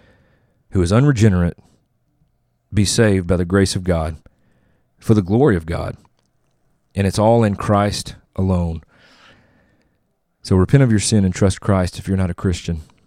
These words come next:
And you know, I don't ever want you to get to judgment and hear, "Depart from me, you worker of lawlessness, for I never knew you." That is not something I want you to hear.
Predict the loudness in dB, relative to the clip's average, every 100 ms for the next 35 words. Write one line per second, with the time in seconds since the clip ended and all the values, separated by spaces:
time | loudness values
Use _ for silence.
0 | _ _ _ _ _ -8 -2 0 2 2
1 | 0 -8 _ _ _ _ _ _ -4 0
2 | 0 0 0 0 2 0 2 2 2 2
3 | 0 2 4 4 2 _ _ _ _ _
4 | _ _ _ _ -14 2 4 4 2 -4
5 | _ _ _ -6 0 2 2 0 -4 0
6 | 0 2 2 2 2 0 0 0 0 0
7 | -2 -2 -4 -8 -10 -10 -12 -18 _ _
8 | -6 -4 -2 -2 0 0 0 -6 -12 _
9 | _ _ _ _ _ _ -2 -2 0 -2
10 | 0 -2 -2 -2 0 0 2 0 0 0
11 | 0 -2 -6